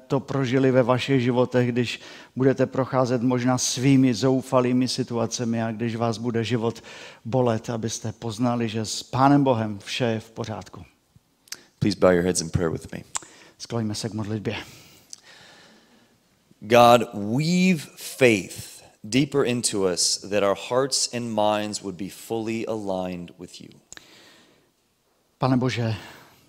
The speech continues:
Speaker 1: prosíme, vlož do nás, eh, hlubší víru, aby naše srdce a mysl byly plně v souladu s tebou.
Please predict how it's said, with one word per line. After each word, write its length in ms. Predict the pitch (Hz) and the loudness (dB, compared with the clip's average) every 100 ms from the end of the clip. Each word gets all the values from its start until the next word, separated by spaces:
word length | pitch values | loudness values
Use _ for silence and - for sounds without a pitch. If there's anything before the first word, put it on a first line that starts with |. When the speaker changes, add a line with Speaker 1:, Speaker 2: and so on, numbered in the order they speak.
| _ _ | _ _
Speaker 1:
prosíme, 460 | - 135 - 143 135 | -6 -4 0 2 2
vlož 260 | 120 135 | 2 0
do 120 | 117 135 | 2 2
nás, 380 | 127 117 104 | 2 0 -2
eh, 240 | 127 120 117 | 0 2 2
hlubší 560 | 110 135 139 - 151 | 2 0 0 -2 -2
víru, 400 | 143 147 139 107 - - - - - | 0 0 -2 -4 -10 -20 -20 -20 -6
aby 160 | 127 127 | 0 4
naše 300 | 143 - 151 | 6 6 4
srdce 480 | - 165 151 - 147 | 4 2 2 2 2
a 80 | 143 | 4
mysl 380 | 147 - 135 | 2 2 0
byly 380 | 127 123 123 120 | 0 2 2 2
plně 460 | 113 - 143 139 139 | -2 -2 2 4 2
v 80 | - | 0
souladu 720 | 143 127 123 117 117 113 107 | -2 0 0 -2 -2 -4 -6
s 160 | 143 - | -8 -8
tebou. 420 | 117 107 107 110 | -8 -8 -8 -10